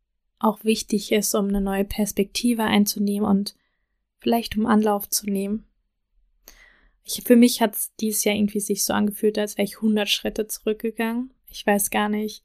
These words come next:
ähm, warum so extrem, aber ich hatte das Gefühl, dass ich irgendwie einen Schritt zurückgegangen bin mit dem Umzug und ich glaube mittlerweile, dass es manchmal gut ist, einen Schritt zurückzugehen, um einfach sich neu zu sortieren,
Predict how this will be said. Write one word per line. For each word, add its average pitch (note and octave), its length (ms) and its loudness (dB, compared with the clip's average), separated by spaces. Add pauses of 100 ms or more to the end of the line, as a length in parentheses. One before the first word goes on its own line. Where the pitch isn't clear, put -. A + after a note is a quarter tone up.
ähm, A#3 220 0
warum A#3 500 2
so A3+ 240 0
extrem, B3+ 640 -2
aber G#3 440 2 (800)
ich - 140 -8
hatte A#3+ 180 4
das G#3+ 200 0
Gefühl, A3 360 -2
dass G#3+ 200 0
ich G#3 320 0 (160)
irgendwie A3+ 300 0
einen G#3+ 100 4
Schritt - 280 -4
zurückgegangen A3+ 800 -4
bin A#3+ 220 -2
mit G#3+ 180 -4
dem G#3 400 0
Umzug A#3+ 680 0
und G3+ 640 0 (1200)
ich - 180 -2
glaube A#3 300 4
mittlerweile, G#3+ 600 2
dass G#3+ 240 -2
es G#3 120 -4
manchmal G#3 380 -2
gut B3 240 -4
ist, B3 160 -2
einen G#3+ 100 -2
Schritt - 340 0
zurückzugehen, G3+ 840 -2
um G#3 140 -2
einfach G3+ 360 -2
sich - 280 -2
neu G3+ 300 2
zu A#3 180 -4
sortieren, A#3 720 0